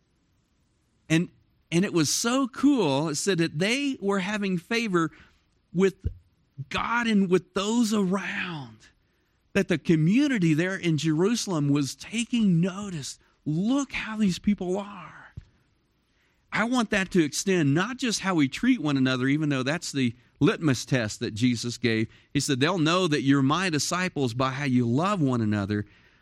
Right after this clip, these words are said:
But I want that to extend into our community. I want us to be known for not just committed family. Boy, they treat one another well, but man, not, not me.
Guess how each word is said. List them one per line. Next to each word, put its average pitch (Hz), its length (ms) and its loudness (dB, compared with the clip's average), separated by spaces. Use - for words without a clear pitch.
But - 100 -6
I 214 120 -2
want 220 280 0
that 202 220 -2
to 156 160 2
extend 135 880 -2
into 170 360 2
our 151 140 -4
community. 143 720 -2
I 180 60 4
want 262 180 0
us 240 140 -2
to 202 120 2
be 190 160 0
known 190 300 2
for 175 160 0
not 202 220 0
just 226 180 -2
committed 180 460 2
family. 180 400 -2
Boy, 156 180 -2
they 175 140 0
treat 208 240 -4
one 165 180 0
another 170 320 0
well, 170 220 0
but 120 140 -2
man, 113 360 0
not, 151 220 -4
not 139 200 -4
me. 160 300 -2